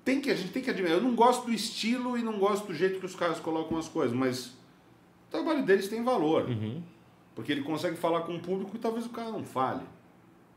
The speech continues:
Speaker 1: né? Que são os dois, Rafael Chess, todo mundo chama Rafael no xadrez agora.
Speaker 2: <laughs>
Speaker 1: Rafael com dois Fs, Rafael Chess, o outro Rafael Leite, e tem o Rafael Leitão, que é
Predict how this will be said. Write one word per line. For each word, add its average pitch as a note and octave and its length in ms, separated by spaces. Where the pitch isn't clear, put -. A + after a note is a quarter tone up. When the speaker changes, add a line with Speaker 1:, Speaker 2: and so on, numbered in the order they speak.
Speaker 1:
né? F#2+ 220
Que - 80
são A#2 200
os A2 80
dois, G#2+ 360
Rafael G2+ 520
Chess, F3 500
todo A3+ 100
mundo C4+ 120
chama F#3 200
Rafael A2+ 440
no F2 60
xadrez F2+ 440
agora. - 240
Speaker 2:
<laughs> - 300
Speaker 1:
Rafael C#3+ 460
com F3 140
dois C3+ 360
Fs, F3+ 640
Rafael B2+ 500
Chess, F#3 500
o C3 60
outro D3+ 200
Rafael D3+ 360
Leite, F#3+ 320
e - 20
tem A3+ 160
o - 20
Rafael G#3 320
Leitão, G3+ 500
que E3+ 160
é B2 280